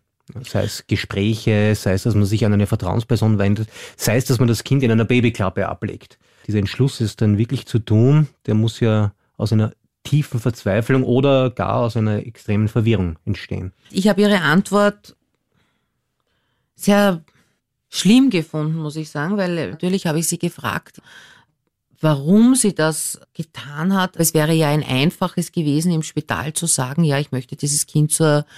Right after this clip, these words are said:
Speaker 2: Adoption freigeben. Also, und das Kind wäre in guten Händen gewesen.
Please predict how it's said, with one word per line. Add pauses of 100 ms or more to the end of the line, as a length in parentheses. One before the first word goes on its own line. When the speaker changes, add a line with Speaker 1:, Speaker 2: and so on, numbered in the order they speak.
(200)
Speaker 2:
Adoption
freigeben.
Also, (1120)
und
das
Kind
wäre
in
guten
Händen
gewesen.